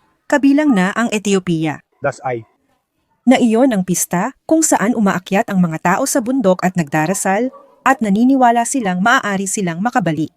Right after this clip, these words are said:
Speaker 1: Ang kanilang lupang pangako ay naging isang pista ng pasasalamat. Taon-taon, sa parehong araw, umaakyat ang mga tao sa bundok ng Jerusalem.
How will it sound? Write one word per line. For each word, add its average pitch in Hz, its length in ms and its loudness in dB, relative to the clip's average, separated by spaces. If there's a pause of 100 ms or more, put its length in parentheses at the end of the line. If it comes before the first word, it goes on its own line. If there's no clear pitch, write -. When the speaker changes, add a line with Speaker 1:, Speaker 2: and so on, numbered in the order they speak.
Speaker 1:
Ang 277 160 2
kanilang 226 560 -2
lupang 190 480 -4
pangako 233 800 -6 (240)
ay 311 160 4
naging 294 400 2
isang 240 400 -4
pista 196 480 -4
ng 190 240 -6
pasasalamat. 165 880 -6 (800)
Taon-taon, 185 720 -2 (160)
sa - 160 -2
parehong 262 400 2
araw, 170 480 -6 (240)
umaakyat 202 560 2
ang 180 160 -2
mga 165 160 -6
tao 170 240 -2
sa 269 160 0
bundok 226 400 -2
ng 220 80 -2
Jerusalem. 190 640 -2